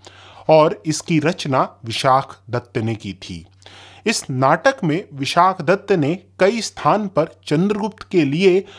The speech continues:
कुलहीन शब्द का उपयोग किया है, जिसका स्पष्ट अर्थ है बिना किसी कुल वाला। उसने चंद्रगुप्त को वृषल कहकर भी संबोधित किया है,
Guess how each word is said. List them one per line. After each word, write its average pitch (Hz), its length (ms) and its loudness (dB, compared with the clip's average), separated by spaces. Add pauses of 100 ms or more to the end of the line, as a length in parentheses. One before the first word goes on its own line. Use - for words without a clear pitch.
(220)
कुलहीन 208 680 0
शब्द 156 420 -2
का 156 160 0
उपयोग 135 680 -2 (140)
किया 117 260 0
है, 98 300 -8 (460)
जिसका 165 520 0
स्पष्ट - 540 -2
अर्थ 123 420 -6
है 170 420 -2 (220)
बिना 151 500 2
किसी 151 560 -8 (140)
कुल 123 320 -2 (220)
वाला। 98 360 -2 (840)
उसने 208 400 2 (120)
चंद्रगुप्त 196 580 0
को 202 420 0
वृषल 143 420 0
कहकर 131 600 0
भी 147 340 -2
संबोधित 123 760 -2
किया 131 340 0
है, 165 340 -4